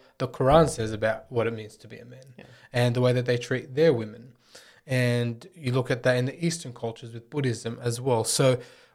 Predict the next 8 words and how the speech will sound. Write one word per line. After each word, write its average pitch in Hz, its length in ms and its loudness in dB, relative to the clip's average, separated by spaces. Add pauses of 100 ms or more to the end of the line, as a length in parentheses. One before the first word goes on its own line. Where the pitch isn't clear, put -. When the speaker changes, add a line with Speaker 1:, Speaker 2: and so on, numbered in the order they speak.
Speaker 1:
we've 143 200 2
got 175 140 8
to 170 100 10
kind 139 300 6
of 120 240 0 (680)
look 156 220 8
at 131 160 4 (160)
how 131 500 6